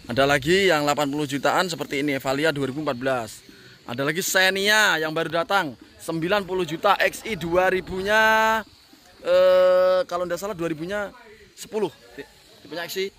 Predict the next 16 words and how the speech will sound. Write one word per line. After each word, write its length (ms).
Monggo, 240
lor, 160
datang 240
ke 240
Kacung 240
Motor. 320
Terus 240
ada 240
lagi 400
New 400
Honda, 480
ya, 240
City, 480
Honda 160
City 320
New. 160